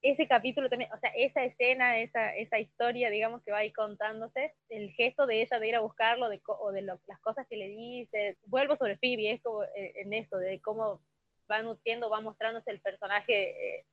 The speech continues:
de, de, de lanzada en todo, digamos, es como que no piensa mucho, es muy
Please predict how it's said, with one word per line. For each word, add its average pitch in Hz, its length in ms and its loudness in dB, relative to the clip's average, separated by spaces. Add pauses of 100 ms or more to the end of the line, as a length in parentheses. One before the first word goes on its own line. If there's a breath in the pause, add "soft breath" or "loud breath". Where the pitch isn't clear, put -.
de, 190 240 -4
de, - 180 -18 (160)
de 202 80 -4
lanzada 269 580 2
en 233 100 -8
todo, 220 340 -2
digamos, 202 340 -6
es 226 80 -2
como 226 140 -10
que 208 80 -6
no 214 140 0
piensa 262 260 -2
mucho, 240 300 -4
es 214 200 0
muy 233 220 -8